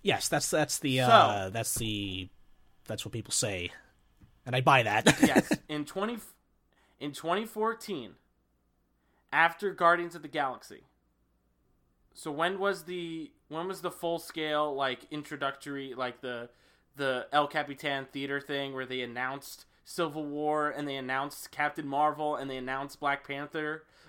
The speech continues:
Speaker 2: All these movies that were, like, basically saying a fuck you to Ike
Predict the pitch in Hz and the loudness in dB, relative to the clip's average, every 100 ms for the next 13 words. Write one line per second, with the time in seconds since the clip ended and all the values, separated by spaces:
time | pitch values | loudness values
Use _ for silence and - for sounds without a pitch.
0 | - 151 170 165 160 151 156 156 165 147 | -2 4 4 4 -2 -2 -2 -2 -2 0
1 | 147 139 147 139 135 123 123 143 135 151 | 2 2 -2 -2 0 0 -2 -2 -4 -6
2 | 143 143 131 147 135 135 - 139 135 - | -8 -8 -6 -6 -6 -6 -2 -2 -2 -6
3 | 147 147 143 127 131 | -8 -8 -8 -6 -6